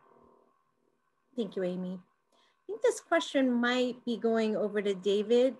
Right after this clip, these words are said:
or Yalenis. Um, the question is, I have a client whose apartment burnt down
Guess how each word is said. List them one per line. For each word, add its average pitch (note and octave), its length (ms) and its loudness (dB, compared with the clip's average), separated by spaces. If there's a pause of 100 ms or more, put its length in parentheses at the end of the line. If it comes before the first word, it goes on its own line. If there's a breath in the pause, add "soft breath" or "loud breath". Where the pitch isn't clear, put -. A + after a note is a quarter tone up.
or G#3+ 100 0
Yalenis. G#3 840 0 (420 soft breath)
Um, G#3+ 600 2 (420)
the B3+ 80 6
question F4 400 2
is, A#3 240 2
I B3+ 80 2
have D4 240 0
a B4 140 -4
client B3 420 2
whose A#3 160 -2
apartment A3+ 520 0
burnt G3 260 -2
down F#3 400 -2